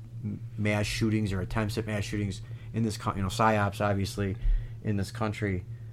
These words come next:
It's pretty wild. They, they, they took it out, you know. The conditions for this are supposed to, we're supposed to have weather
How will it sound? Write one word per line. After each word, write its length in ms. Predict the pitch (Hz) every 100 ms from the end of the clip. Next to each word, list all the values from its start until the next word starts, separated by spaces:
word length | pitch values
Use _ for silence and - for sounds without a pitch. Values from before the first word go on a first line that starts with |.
| - - - -
It's 140 | 104
pretty 260 | - 113 120
wild. 380 | 98 104 135 104
They, 180 | 117 113
they, 360 | 110 117 127 - - - - - - - - -
they 200 | 110 135
took 300 | - 143 120
it 60 |
out, 280 | 120 147 - - 113 113 117 - -
you 120 | 110
know. 260 | 107 127 - - 120
The 120 | 120 117 -
conditions 460 | 139 139 143 147 117
for 180 | 131 120
this 360 | 113 - - - - - - - - - - - -
are 80 | 113
supposed 320 | - 127 113
to, 220 | 110 101 -
we're 120 | 113
supposed 300 | - 160 156
to 80 | 147
have 280 | 131 123 101
weather 640 | 101 110 110 107 104